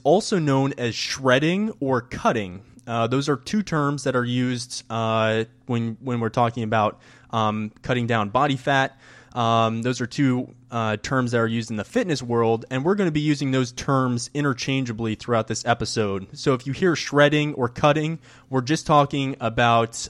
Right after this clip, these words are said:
um, uh, losing body fat, essentially.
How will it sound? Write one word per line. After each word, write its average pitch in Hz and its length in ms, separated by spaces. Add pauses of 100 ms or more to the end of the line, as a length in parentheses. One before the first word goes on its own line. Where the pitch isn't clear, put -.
um, 110 500 (420)
uh, 110 180
losing 113 400
body 104 280
fat, 92 380
essentially. 95 580